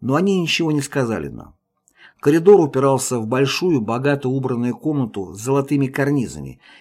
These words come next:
и огромными хрустальными люстрами. Дальше была целая анфилада комнат поменьше,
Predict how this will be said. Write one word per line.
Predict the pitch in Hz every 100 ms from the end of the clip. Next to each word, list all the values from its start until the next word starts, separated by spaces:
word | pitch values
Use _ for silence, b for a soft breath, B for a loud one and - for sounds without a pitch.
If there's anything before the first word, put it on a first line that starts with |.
| B
и | 123
огромными | 139 156 190 143
хрустальными | 107 117 107 131 120 117 113
люстрами. | 110 107 - - 67 58 - _ _ _ _ b b b -
Дальше | 123 190 - 151
была | 135 135
целая | - 143 135 127
анфилада | - 131 123 143 135 127
комнат | 123 135 127 127 123
поменьше, | 151 143 113 80 - -